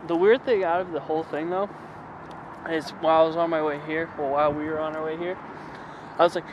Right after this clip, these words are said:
"You know, it'd be nice if we just took my grandmother out for something." Look at that, she wanted to go out for brunch, and it's working out for us perfectly. This one's for you, Grammy. So I don't know why, maybe it's just because it's an Apple phone and what I edit on is a Windows computer, but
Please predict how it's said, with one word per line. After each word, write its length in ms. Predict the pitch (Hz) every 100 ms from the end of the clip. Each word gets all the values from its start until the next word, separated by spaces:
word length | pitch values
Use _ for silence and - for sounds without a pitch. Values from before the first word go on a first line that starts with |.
| - -
"You 80 | 269
know, 60 |
it'd 120 | 415 311
be 40 |
nice 220 | 330 -
if 120 | 202
we 100 | 196
just 200 | 180 170
took 160 | 196 175
my 80 | 156
grandmother 400 | 151 156 139 131
out 200 | 131 123
for 100 | -
something." 280 | 131 117 - - - - -
Look 140 | 214
at 60 | 240
that, 140 | 196
she 140 | - 185
wanted 180 | 185
to 60 | 170
go 100 | 175
out 120 | 170
for 200 | 147 165
brunch, 340 | 165 156 127 -
and 80 |
it's 140 | 127 147
working 320 | 151 143 147
out 160 | 131 117
for 140 | 131
us 140 | 117
perfectly. 560 | - 147 127 120 113 110 - - - - - - - - - - - - - - -
This 120 | -
one's 160 | 202 175
for 140 | 208
you, 140 | 185 151
Grammy. 360 | 156 151 147 - - - - _ _ _ _ - _
So 220 | - - 151
I 40 |
don't 120 | 185 170
know 120 | 147
why, 640 | 139 139 143 139 139 135 139
maybe 300 | 160 151 151
it's 160 | 143 -
just 200 | 143 -
because 520 | 127 - 139 131 127
it's 160 | 131 131
an 100 | 139
Apple 400 | 135 131 135 131
phone 360 | - 131 131
and 340 | 131 123 156 139
what 160 | 139
I 140 | 131 123
edit 340 | 147 135 135
on 240 | 131 127
is 180 | 127 123
a 60 | 113
Windows 480 | 117 160 165 147 -
computer, 500 | 131 - 139 131 127
but 340 | 131 123